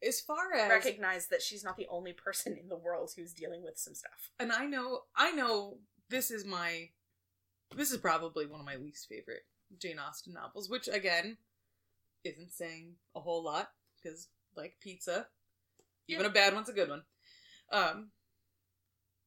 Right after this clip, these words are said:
Speaker 1: but this climax scene is actually, I think, one of her best done.
Speaker 2: Oh, yeah. No, it's
Speaker 1: Because
Speaker 2: great.
Speaker 1: these two moments happen congruently. And,
Speaker 2: Yeah.
Speaker 1: and so we get to see, we get to see,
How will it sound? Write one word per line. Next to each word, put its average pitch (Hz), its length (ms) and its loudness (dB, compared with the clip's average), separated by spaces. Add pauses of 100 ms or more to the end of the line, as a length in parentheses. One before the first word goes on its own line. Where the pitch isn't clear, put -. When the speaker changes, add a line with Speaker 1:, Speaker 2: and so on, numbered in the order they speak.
(280)
Speaker 1:
but - 200 2
this 262 180 2
climax 214 600 0
scene 269 460 -8 (720)
is 226 200 -4
actually, 175 420 0
I 160 60 -6
think, 170 220 -12 (400)
one 185 180 -6
of 165 120 -10
her 170 100 -8
best 151 340 -6
done. - 260 -8
Speaker 2:
Oh, 220 200 -4
yeah. 165 200 -2 (200)
No, 226 100 -18
it's 214 80 -10
Speaker 1:
Because 269 300 4
Speaker 2:
great. - 60 2
Speaker 1:
these 285 220 0
two 311 160 -2
moments 226 440 -2
happen 185 680 -2 (1500)
congruently. 302 580 0 (1300)
And, 277 160 8
Speaker 2:
Yeah. 233 140 10
Speaker 1:
and 262 120 4
so 302 120 0
we 269 140 -2
get 277 160 -4
to 254 100 -4
see, 220 440 -4 (960)
we 254 180 -4
get 262 140 -4
to 220 80 -8
see, 214 440 -8